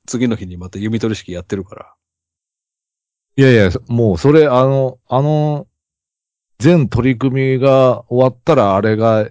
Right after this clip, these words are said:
Speaker 2: やるっていうのをもうやめるんですよ。
Speaker 1: はい。
Speaker 2: あれを。
Speaker 1: はい。でも、
Speaker 2: そしたら悲しいでしょ。
Speaker 1: でもその次の場所、別に相撲はやってるじゃないですか。
Speaker 2: <laughs> 相撲はやってますよ。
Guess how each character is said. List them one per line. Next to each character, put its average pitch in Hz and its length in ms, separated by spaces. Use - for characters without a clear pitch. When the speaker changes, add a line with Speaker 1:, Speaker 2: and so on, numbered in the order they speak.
Speaker 2:
や 110 180
る 139 100
っ 156 40
て - 240
い 113 100
う 139 160
の 117 200
を 120 40
も 82 180
う 76 60
や 87 140
め 120 140
る 117 100
ん 82 60
で - 80
す - 100
よ。 - 100
Speaker 1:
は 85 100
い。 - 20
Speaker 2:
あ 78 40
れ 78 80
を。 73 120
Speaker 1:
は 95 180
い。 82 60
で 175 140
も、 165 320
Speaker 2:
そ 110 60
し - 100
た 147 80
ら - 160
悲 104 100
し - 100
い 101 40
で 73 80
し - 80
ょ。 - 160
Speaker 1:
で 180 100
も 151 100
そ 165 120
の 170 100
次 165 280
の 147 100
場 107 100
所、 113 280
別 98 180
に 98 80
相 170 240
撲 190 180
は 170 120
や 151 60
っ - 20
て 160 120
る 143 60
じ 110 80
ゃ 82 40
な 71 40
い 71 40
で - 60
す - 80
か。 - 160
Speaker 2:
<laughs> - 400
相 - 320
撲 175 280
は 160 80
や 135 120
っ - 80
て 131 100
ま 127 100
す - 140
よ。 123 240